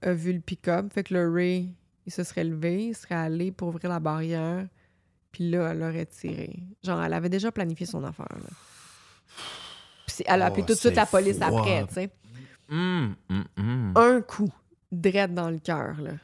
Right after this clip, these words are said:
Speaker 2: Ah, je savais que c'était une exécution. Dans le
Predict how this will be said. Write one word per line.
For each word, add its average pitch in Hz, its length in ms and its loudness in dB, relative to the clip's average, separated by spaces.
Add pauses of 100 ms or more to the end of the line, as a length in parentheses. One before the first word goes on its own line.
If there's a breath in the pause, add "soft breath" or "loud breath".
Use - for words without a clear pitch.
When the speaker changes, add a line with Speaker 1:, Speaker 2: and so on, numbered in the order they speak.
(140)
Speaker 2:
Ah, 104 500 4 (140)
je 92 280 -8
savais 101 720 -2
que 80 160 -6
c'était 69 320 -8
une 78 140 -8 (140)
exécution. - 840 -4 (100)
Dans 131 260 8
le 92 60 0